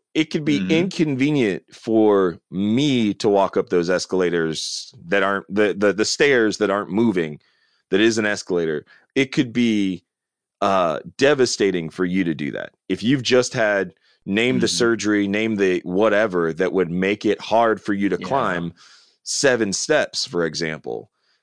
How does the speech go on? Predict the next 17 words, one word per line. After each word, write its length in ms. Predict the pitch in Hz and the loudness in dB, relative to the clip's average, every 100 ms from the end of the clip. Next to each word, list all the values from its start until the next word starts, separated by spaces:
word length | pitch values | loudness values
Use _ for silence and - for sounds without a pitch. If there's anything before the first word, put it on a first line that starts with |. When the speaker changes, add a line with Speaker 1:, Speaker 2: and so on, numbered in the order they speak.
| _ - | _ -2
Speaker 1:
like, 360 | 98 90 - _ _ _ _ _ | 0 0 -6 _ _ _ _ _
and 300 | 92 92 95 | -4 -2 0
that 140 | 120 107 | 0 0
Speaker 2:
Mm-hmm. 140 | 110 | -2
Speaker 1:
could 200 | 156 135 | 0 0
be 320 | 127 139 123 | 2 4 2
potentially 960 | 113 - 117 - 147 - 139 127 120 110 | 0 -6 -6 -2 -2 0 2 2 2 0
precarious. 840 | - 113 - 135 180 78 67 - - | 0 -6 0 0 0 0 -4 -8 -4
You 80 | 117 | 2
know, 180 | 110 110 | 4 4
if, 360 | 107 120 - | 2 0 -2
say, 180 | - 151 | 0 0
for 120 | 147 | 0
example, 320 | 127 139 123 117 | -2 -2 0 0
there, 240 | 180 165 | 2 2
there 200 | 98 156 | 2 2
are 100 | 165 | 0